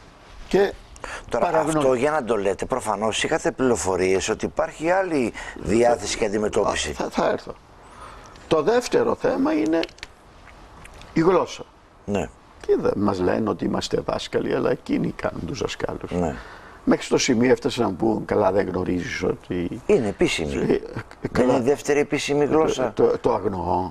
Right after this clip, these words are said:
Speaker 2: Μάλιστα.
Speaker 1: Και θα μου κάνει μαθήματα το ακέλ. Ε, δεν γνωρίζουν ότι όχι η κυβέρνηση, η κυβέρνηση είναι η χώρα. Δεν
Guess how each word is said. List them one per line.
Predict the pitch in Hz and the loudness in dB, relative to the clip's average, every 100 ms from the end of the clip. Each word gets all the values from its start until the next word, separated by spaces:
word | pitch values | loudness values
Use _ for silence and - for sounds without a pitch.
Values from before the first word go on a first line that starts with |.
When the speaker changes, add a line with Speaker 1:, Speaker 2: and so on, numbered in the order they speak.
| - | -6
Speaker 2:
Μάλιστα. | - 127 82 - - - - - | -2 -2 -4 -12 -20 -20 -20 -10
Speaker 1:
Και | 110 | -4
θα | 98 | -2
μου | 107 | -2
κάνει | 95 101 | -2 -2
μαθήματα | 98 95 110 95 92 104 | -2 -2 0 0 -2 0
το | 110 | -2
ακέλ. | - 104 90 - - - - - - - - - - - - - - - - - - - - - - | 0 -2 -2 -10 -20 -20 -20 -20 -20 -20 -20 -20 -20 -20 -20 -20 -20 -20 -20 -20 -20 -20 -20 -8 0
Ε, | 123 | 2
δεν | 107 107 | 4 2
γνωρίζουν | 110 107 107 98 101 | 2 2 2 2 2
ότι | 104 - 113 - - - - - - - - - | 0 2 0 0 -8 -20 -20 -20 -20 -20 -20 -4
όχι | - 240 - | -2 -2 -4
η | |
κυβέρνηση, | 302 294 120 107 95 90 | 0 2 2 2 0 -4
η | - | -4
κυβέρνηση | - - 370 349 | 0 2 2 0
είναι | 233 | -2
η | - | -2
χώρα. | - - - - - - - - | -4 -6 -10 -20 -20 -20 -20 -6
Δεν | 131 127 175 - | 2 4 6 6